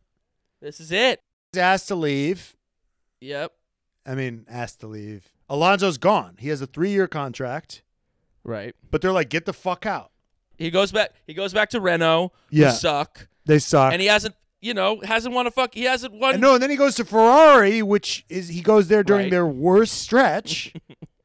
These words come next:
Speaker 1: Yep,
Speaker 2: He just
Speaker 1: right.
Speaker 2: has really bad luck. He goes there during their worst stretch.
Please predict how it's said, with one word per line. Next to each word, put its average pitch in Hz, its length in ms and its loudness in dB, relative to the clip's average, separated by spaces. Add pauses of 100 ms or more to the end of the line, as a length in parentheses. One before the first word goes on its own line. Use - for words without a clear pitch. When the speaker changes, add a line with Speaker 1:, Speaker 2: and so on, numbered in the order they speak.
(140)
Speaker 1:
Yep, 151 420 -10
Speaker 2:
He 214 60 -6
just 254 160 -6
Speaker 1:
right. 269 80 6
Speaker 2:
has 165 80 -4
really 247 260 2
bad 233 260 4
luck. 240 180 2
He 175 80 -4
goes 214 180 2
there 226 80 0
during 214 220 0
their 190 140 0
worst 170 400 2
stretch. 196 600 -2